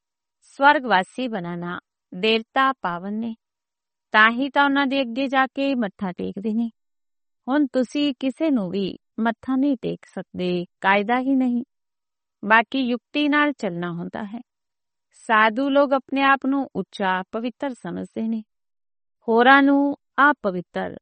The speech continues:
ਨੀਚ ਸਮਝਦੇ ਨੇ। ਤੁਸੀਂ ਭਲ ਜਾਣਦੇ ਹੋ, ਅਸੀਂ ਸਭ ਤੋਂ ਉੱਚੇ ਹਾਂ, ਪਰ ਕੋਈ ਹੱਥ ਜੋੜੇ ਤਾਂ response ਦੇਣਾ ਪੈਂਦਾ ਹੈ। ਹਰੀ ਓਮ, ਤਤ ਸਤ ਕਰਦੇ ਨੇ ਤਾਂ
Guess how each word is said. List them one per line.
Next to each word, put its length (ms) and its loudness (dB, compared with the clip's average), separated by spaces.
ਨੀਚ 340 -2
ਸਮਝਦੇ 560 -8
ਨੇ। 160 -4
ਤੁਸੀਂ 560 0
ਭਲ 280 -2
ਜਾਣਦੇ 500 -4
ਹੋ, 220 -6
ਅਸੀਂ 300 -2
ਸਭ 180 -8
ਤੋਂ 140 -6
ਉੱਚੇ 360 -8
ਹਾਂ, 180 -6
ਪਰ 280 8
ਕੋਈ 380 0
ਹੱਥ 360 -2
ਜੋੜੇ 480 -4
ਤਾਂ 100 -6
response 520 -6
ਦੇਣਾ 260 -8
ਪੈਂਦਾ 380 -8
ਹੈ। 200 -12
ਹਰੀ 560 2
ਓਮ, 400 -6
ਤਤ 520 -2
ਸਤ 440 -2
ਕਰਦੇ 340 -6
ਨੇ 400 -4
ਤਾਂ 100 0